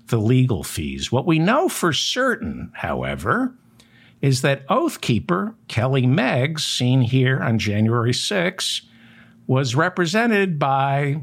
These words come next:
my old friend, attorney Stanley Woodward.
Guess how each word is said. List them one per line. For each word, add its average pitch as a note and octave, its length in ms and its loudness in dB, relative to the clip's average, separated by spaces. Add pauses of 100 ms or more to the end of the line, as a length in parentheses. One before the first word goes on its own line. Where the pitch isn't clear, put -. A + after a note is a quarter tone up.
my G3+ 280 2
old B2+ 300 0
friend, A#2+ 640 0 (160)
attorney C#3+ 840 2 (220)
Stanley A#2+ 560 0
Woodward. A#2 760 0